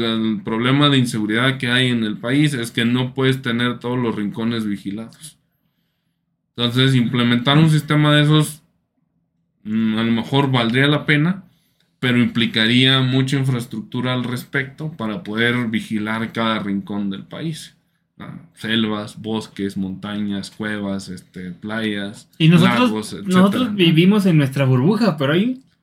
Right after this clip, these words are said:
Speaker 2: chingo de gente que sí vive así como en, en comunidades que sí están súper escondidas.
Speaker 1: Sí, es cierto. Y no es fácil acceder ahí.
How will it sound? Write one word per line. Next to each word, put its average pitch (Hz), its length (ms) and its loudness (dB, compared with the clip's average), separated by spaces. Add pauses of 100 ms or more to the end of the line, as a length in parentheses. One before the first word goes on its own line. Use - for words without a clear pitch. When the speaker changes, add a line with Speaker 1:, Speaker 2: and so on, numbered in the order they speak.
(120)
Speaker 2:
chingo 269 300 0
de 226 80 6
gente 202 240 2
que 147 100 -4
sí 180 200 4
vive 185 280 6
así 156 280 4
como 160 260 2
en, 120 480 2
en 117 280 0
comunidades 127 600 0
que 143 120 -4
sí 135 100 -6
están 165 240 -8
súper 131 600 -4 (540)
escondidas. 262 640 2 (920)
Speaker 1:
Sí, 113 200 -10 (380)
es 98 120 -14
cierto. 92 380 -14 (160)
Y 113 220 0
no 117 260 2
es 123 140 2
fácil 117 420 -6
acceder 98 400 -10
ahí. - 220 -12